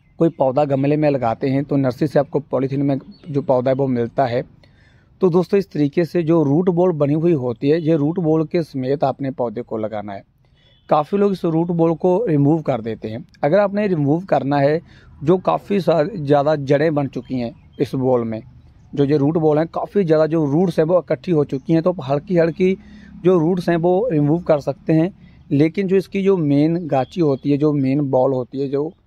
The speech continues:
वो आपने नहीं हटानी। इस तरीके से आपने पौधा लगाना है। काफ़ी लोग यहीं पर गलती कर लेते हैं, तो इससे क्या होता है कि आपके पौधों की पत्तियां गिरने लगती हैं,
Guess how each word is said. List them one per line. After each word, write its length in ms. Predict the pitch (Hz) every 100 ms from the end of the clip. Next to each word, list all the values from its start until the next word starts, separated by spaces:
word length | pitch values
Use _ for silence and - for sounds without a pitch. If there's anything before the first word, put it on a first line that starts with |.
| _ _
वो 140 | 160
आपने 280 | 175 143 139
नहीं 240 | 123 113 120
हटानी। 340 | 113 110 117 -
इस 140 | 143
तरीके 260 | - 135 143
से 100 | 147
आपने 200 | 139 143
पौधा 260 | 127 123 117
लगाना 360 | 113 110 107 117
है। 60 | -
काफ़ी 300 | 156 151 202
लोग 300 | 190 190 180 - _ _ _
यहीं 260 | 151 151 185
पर 180 | 180 147
गलती 300 | 135 123 135
कर 200 | 139 117
लेते 300 | 110 110 117
हैं, 120 | 151 _ -
तो 60 |
इससे 220 | 165 - 185
क्या 140 | 180
होता 220 | 147 131
है 60 | 139
कि 120 | 139
आपके 280 | 156 143 156
पौधों 280 | 156 139 135
की 100 | 143
पत्तियां 460 | 165 135 - 139 143 185
गिरने 320 | 135 131 135
लगती 380 | 131 127 147 131
हैं, 160 | 131